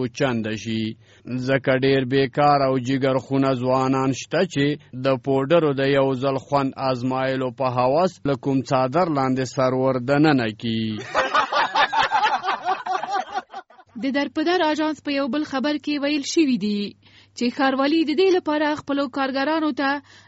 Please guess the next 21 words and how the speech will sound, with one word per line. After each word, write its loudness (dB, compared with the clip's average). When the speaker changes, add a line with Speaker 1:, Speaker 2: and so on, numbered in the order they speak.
Speaker 2:
له 4
دوکانونو 0
او 2
مغازو 0
څخه -4
تاریخ -4
تیر 0
شیان 0
راټولوي 2
او 4
پرې 2
ویشي، 2
وایي 6
چې 2
د 2
خوارانو 2
تنخواه 0
کمه -2
ده. 0
خبر 2
زیاتوي 0